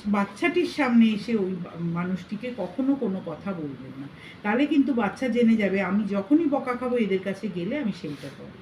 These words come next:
আপনারা তাকে বলুন, আপনাদের দুঃখ হচ্ছে, কষ্ট হচ্ছে বাচ্চার জন্য, আপনারা তাকে সব বলুন, কিন্তু বাচ্চাটির সামনে নয়। কারণ বাচ্চা যদি জেনে যায় যে আমায় যে বকছে তাকে বকারও লোক আছে, তাহলে কিন্তু ও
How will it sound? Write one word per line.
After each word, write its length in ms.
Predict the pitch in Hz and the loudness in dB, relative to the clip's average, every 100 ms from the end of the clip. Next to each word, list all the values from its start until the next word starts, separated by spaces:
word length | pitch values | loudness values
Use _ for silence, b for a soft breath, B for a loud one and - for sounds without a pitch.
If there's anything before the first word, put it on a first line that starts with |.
| - B B B | -20 B B B
আপনারা 400 | 240 254 302 311 | -4 2 4 4
তাকে 320 | 302 262 302 | 0 0 2
বলুন, 460 | 233 277 262 190 147 - - | 4 4 4 2 0 -8 -10
আপনাদের 520 | 196 - 233 226 226 | -10 -4 -2 0 0
দুঃখ 300 | 214 226 - | 0 -2 0
হচ্ছে, 420 | 247 226 - 233 226 | 2 0 -2 -4 -2
কষ্ট 280 | 208 - 247 | -6 -6 -2
হচ্ছে 380 | 226 220 240 | -2 -2 -4
বাচ্চার 380 | 208 180 - 208 | -4 -4 -6 -4
জন্য, 200 | 220 233 208 | 2 2 2
আপনারা 300 | 190 208 208 | -2 -6 -6
তাকে 260 | 208 214 | -8 -8
সব 240 | - 240 220 165 | -8 -6 -4 -4
বলুন, 280 | 156 147 143 B B - | -6 -6 -10 B B -2
কিন্তু 380 | 262 262 247 190 - | 4 4 2 -2 -4
বাচ্চাটির 580 | 185 185 - 226 233 240 - | -4 -4 -4 -6 -4 -6 -4
সামনে 380 | 202 165 170 175 | -4 -4 -2 -2
নয়। 300 | 156 135 - - - - B B 214 | -2 -6 -10 -18 -20 -20 B B -4
কারণ 300 | 220 208 196 | 0 4 2
বাচ্চা 400 | 196 202 294 294 | 2 -2 0 2
যদি 240 | 285 262 | 2 2
জেনে 340 | 214 226 247 | 2 4 4
যায় 280 | 247 196 160 B B - | 4 0 -2 B B -8
যে 160 | 180 233 | 2 4
আমায় 380 | 196 226 294 302 | 6 8 8 8
যে 140 | 294 | 8
বকছে 400 | 247 269 - 294 | 6 2 0 -2
তাকে 360 | - - 262 262 | 0 -2 0 0
বকারও 360 | 269 285 285 | 0 2 2
লোক 320 | 269 226 240 | 4 4 4
আছে, 300 | 208 170 202 247 B B | 0 -2 -4 -6 B B
তাহলে 240 | 214 196 220 | -2 0 0
কিন্তু 320 | 226 226 247 | 2 2 2
ও 160 | 202 | -2